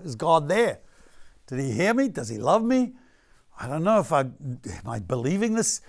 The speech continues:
anymore?" And we go through that moment of where we're shaken. And you go to the Word of God and you strengthen your faith. You study the matter and you come out and you say, "I'm gonna decide, yes, I am,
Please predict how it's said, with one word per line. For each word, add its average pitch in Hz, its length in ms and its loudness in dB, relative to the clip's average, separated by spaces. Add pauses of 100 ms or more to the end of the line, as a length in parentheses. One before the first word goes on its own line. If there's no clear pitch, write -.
(220)
anymore?" 196 420 2 (320)
And 127 120 0
we 143 120 4
go 165 180 8
through 196 240 0
that 190 220 4
moment 180 320 4
of 123 160 -4 (160)
where 151 220 6
we're 147 160 4
shaken. 196 560 4 (680)
And 143 140 4
you 135 80 4
go 190 180 10
to 190 80 8
the 165 100 2
Word 160 260 2
of 123 120 -2
God 127 400 -2 (540)
and 170 140 6
you 160 60 4
strengthen 185 600 2
your 127 120 -2
faith. 139 440 -8 (140)
You 147 140 0
study 214 540 2
the 131 120 -2
matter 123 400 -6 (340)
and 131 100 -4
you 147 80 0
come 180 240 2
out 170 120 6
and 160 80 -6
you 135 40 -4
say, 151 160 4
"I'm 151 140 8
gonna 139 200 -2
decide, 156 680 4
yes, 156 260 0
I 151 140 0
am, 117 240 -4